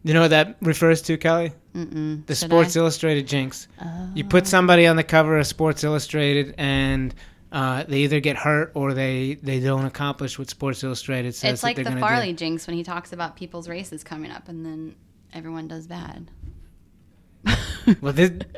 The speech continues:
Speaker 1: he got it here.
Speaker 2: Oh, they got it there. That's
Speaker 1: Yeah.
Speaker 2: pretty good.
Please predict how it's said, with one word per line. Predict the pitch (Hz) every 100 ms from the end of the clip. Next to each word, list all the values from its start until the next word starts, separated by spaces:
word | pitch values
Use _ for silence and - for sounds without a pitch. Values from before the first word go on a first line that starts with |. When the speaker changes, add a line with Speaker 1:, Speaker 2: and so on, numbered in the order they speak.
| -
Speaker 1:
he | - 139 165
got | 185 202
it |
here. | 190 233 190 165
Speaker 2:
Oh, |
they | 247 247
got | 254 240
it | 226
there. | 214 185
That's | 185 214
Speaker 1:
Yeah. | 175 -
Speaker 2:
pretty | 214
good. | 190 165 165